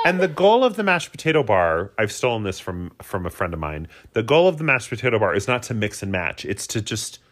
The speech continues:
Speaker 2: separate stations. So station one is a beef stew. Station two is, like, some lobster that you put on
Speaker 1: Oh
Speaker 2: top of your
Speaker 1: my
Speaker 2: mashed
Speaker 1: God,
Speaker 2: potatoes.
Speaker 1: some buttery.
Speaker 2: Yeah.
Speaker 1: Oh.
Speaker 2: So station three is some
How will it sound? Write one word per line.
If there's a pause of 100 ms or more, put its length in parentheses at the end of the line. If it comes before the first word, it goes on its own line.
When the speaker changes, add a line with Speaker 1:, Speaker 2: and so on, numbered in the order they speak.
(240)
Speaker 2:
separate
stations.
So
station
one (320)
is
a
beef
stew. (320)
Station
two
is,
like, (480)
some
lobster
that
you
put
on
Speaker 1:
Oh
Speaker 2:
top
of
your
Speaker 1:
my
Speaker 2:
mashed
Speaker 1:
God,
Speaker 2:
potatoes. (160)
Speaker 1:
some
buttery.
Speaker 2:
Yeah. (220)
Speaker 1:
Oh. (320)
Speaker 2:
So
station
three
is
some